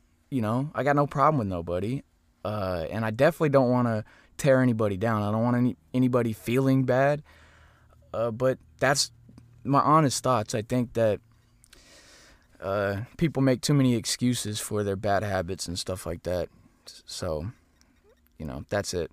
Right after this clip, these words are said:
That's that. If you think, uh, somebody can get something from this, you wanna help us grow the community, please share this podcast episode, put it on your Instagram stories, share it on your Facebook feed, send it directly to your friends, family, coworkers, anybody that you know that's trying to make some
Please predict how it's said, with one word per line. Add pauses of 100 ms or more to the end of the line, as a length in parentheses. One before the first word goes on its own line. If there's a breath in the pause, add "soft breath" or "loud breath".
(140)
That's
that.
If
you
think,
uh, (340)
somebody
can
get
something
from
this,
you
wanna
help
us
grow
the
community,
please
share
this
podcast
episode, (360 loud breath)
put
it
on
your
Instagram
stories, (280 soft breath)
share
it
on
your
Facebook
feed, (160 soft breath)
send
it
directly
to
your
friends,
family,
coworkers,
anybody
that
you
know (320 loud breath)
that's
trying
to
make
some